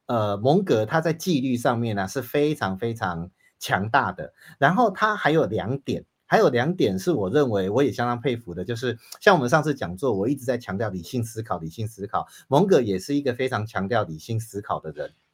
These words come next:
好，他认为，呃，你在无时无刻，即使你在，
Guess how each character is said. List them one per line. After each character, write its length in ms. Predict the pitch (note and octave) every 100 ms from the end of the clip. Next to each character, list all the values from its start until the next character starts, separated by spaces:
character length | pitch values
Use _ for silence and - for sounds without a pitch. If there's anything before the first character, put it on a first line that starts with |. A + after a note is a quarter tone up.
| _
好， 260 | - A2 E2+ - -
他 160 | F#3 G3+
认 300 | A3 G3 A#2+
为， 440 | G#2 G#2 A2+ A#2+ _
呃， 320 | - B2 G#2+ G#2 _
你 180 | C3 A#2+
在 300 | A#2 G3+ F#3+ _ _ _ -
无 380 | B2+ C#3+ D#3+
时 360 | E3+ - A#2+ C3
无 280 | A#2+ A#2 B2
刻， 380 | - E3 A2+ - _ _
即 200 | - G3+
使 200 | - C3+
你 160 | A2 F#3
在， 320 | D3+ B2+